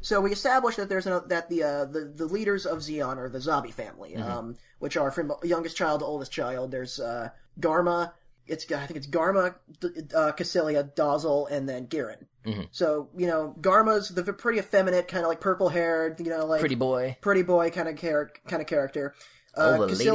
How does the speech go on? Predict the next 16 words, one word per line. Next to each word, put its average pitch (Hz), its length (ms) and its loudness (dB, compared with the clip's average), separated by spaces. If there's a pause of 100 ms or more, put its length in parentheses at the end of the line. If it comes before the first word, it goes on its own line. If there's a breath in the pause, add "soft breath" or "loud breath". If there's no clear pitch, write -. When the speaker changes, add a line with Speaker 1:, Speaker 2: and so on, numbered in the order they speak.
(160)
Speaker 2:
ladies 208 140 2
swoon. - 640 -6
Speaker 1:
Cassilia's 233 540 2
the 202 100 2
lady. 165 420 0 (120)
<laughs> - 280 -6
Speaker 2:
Yeah. 143 280 6 (120)
Speaker 1:
Cassilia's 208 420 4
the 185 100 2
girl. 175 500 6 (140)
Speaker 2:
The 117 100 -4
girl. 113 680 2 (140)
Speaker 1:
Um, 127 160 2
Speaker 2:
Hashtag 127 460 0
the 113 80 -6
girl. 104 520 0